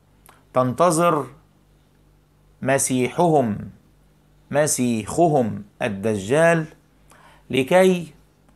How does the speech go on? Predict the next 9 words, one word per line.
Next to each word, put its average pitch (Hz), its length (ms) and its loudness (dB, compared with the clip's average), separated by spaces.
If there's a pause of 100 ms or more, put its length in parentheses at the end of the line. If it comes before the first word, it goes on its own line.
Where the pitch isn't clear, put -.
(180)
يسيطر 156 720 0
على 123 260 2
هذا 135 880 2
العالم، 113 640 2 (1080)
كما 202 560 4
أنك 160 380 -2
أنت 160 460 0
أيها 151 560 4
المسلم 151 680 0